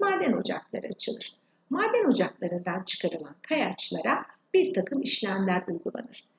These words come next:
Kayaçlar güçlü matkaplar ve kesici aletler ile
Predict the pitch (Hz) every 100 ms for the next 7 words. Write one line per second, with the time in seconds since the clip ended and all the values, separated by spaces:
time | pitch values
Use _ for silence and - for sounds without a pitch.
0 | _ _ - 220 226 - 247 247 277 _
1 | _ 202 196 - 277 254 247 - 247 233
2 | - 262 285 180 - 190 - 196 214 190
3 | 196 196 240 214 -